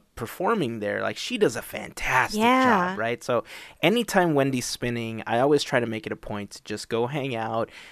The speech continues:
Speaker 1: listen to her, and, you know, do what she does, 'cause she's so charismatic,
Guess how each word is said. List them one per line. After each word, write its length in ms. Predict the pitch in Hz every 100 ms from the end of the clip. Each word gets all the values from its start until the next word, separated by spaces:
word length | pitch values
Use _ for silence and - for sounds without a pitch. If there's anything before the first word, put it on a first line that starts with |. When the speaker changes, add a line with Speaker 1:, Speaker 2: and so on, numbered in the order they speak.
| -
Speaker 1:
listen 320 | 113 117 - 123
to 180 | 127
her, 420 | 120 117 117 120 95
and, 500 | 80 110 104 101 101
you 80 |
know, 200 | 107 104 -
do 100 | 120
what 140 | 120 127
she 120 | 131
does, 300 | 110 110 98
'cause 180 | - 117
she's 280 | - 151 -
so 480 | - - 208 185
charismatic, 840 | 175 160 117 110 117 110 110 110 107